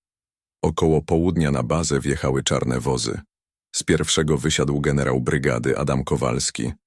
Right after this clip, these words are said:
starszy brat kapitana. Wysokie, siwe włosy, przenikliwe, niebieskie oczy i postać, która narzucała respekt.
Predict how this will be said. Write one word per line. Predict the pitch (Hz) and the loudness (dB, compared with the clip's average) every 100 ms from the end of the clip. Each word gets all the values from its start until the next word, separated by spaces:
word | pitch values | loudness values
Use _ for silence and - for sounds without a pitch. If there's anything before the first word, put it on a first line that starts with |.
| _ _ - | _ _ -12
starszy | - 82 78 - 80 | -4 0 0 0 0
brat | 71 65 - | 0 -2 -2
kapitana. | - - - 62 55 50 - _ _ _ _ - | -6 -4 -4 -2 -2 -6 -10 _ _ _ _ -10
Wysokie, | - 69 73 69 - 67 | -2 0 2 0 0 0
siwe | - 76 64 65 | 0 0 0 0
włosy, | 69 69 - 82 | 0 0 0 -2
przenikliwe, | - 78 69 - 69 69 67 | 0 0 0 0 -2 0 0
niebieskie | 65 67 69 - - | 0 0 -2 -2 -2
oczy | 73 80 73 | -2 -2 -2
i | 62 | -2
postać, | 76 76 - 67 - | 0 0 -2 -4 -4
która | - 69 67 | -4 -2 -2
narzucała | 65 69 - 62 62 | -2 -2 -2 -2 -2
respekt. | 58 60 - - - - | -2 -4 -6 -10 -12 -20